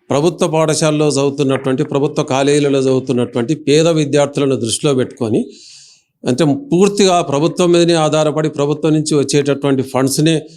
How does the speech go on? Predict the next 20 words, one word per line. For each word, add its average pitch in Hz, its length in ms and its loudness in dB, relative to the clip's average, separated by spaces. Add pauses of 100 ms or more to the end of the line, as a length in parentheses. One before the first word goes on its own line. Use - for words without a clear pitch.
(140)
మనం 143 160 0
ఉపయోగించుకొని 143 720 2
డెవలప్ 139 380 0
కావాలంటే 131 600 0 (220)
జరగదు. 131 500 0 (320)
దీనికి 160 260 2
సమాజంలో 165 640 2
ఉండేటువంటి 151 520 0
అన్ని 160 320 2
వర్గాల 165 400 2
వారిని 156 300 2
కూడా 151 200 0
ఇన్వాల్వ్ 143 400 2
చేయాలనే 139 300 2
ఉద్దేశంతోటి 127 840 -2 (360)
మహబూబ్ 170 400 2
నగర్ 170 200 2
విద్యానిధి 147 600 0
అనేటటువంటి 135 680 -2
ఒక 127 160 -2